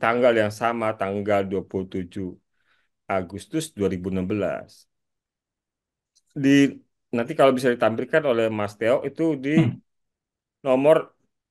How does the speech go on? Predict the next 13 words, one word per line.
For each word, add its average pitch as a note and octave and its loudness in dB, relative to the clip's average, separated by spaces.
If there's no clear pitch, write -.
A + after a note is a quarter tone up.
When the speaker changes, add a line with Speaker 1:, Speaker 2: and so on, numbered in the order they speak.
Speaker 1:
lima B2+ -2
puluh B2 -4
lima. E2+ -10
Ya. B2+ -4
Speaker 2:
Lima G#2+ -2
puluh G#2 -4
lima. G#2 -4
Speaker 1:
Di A2 0
nomor B2+ 4
lima C3+ 2
puluh C#3+ 0
lima D#3 2
itu A#3 4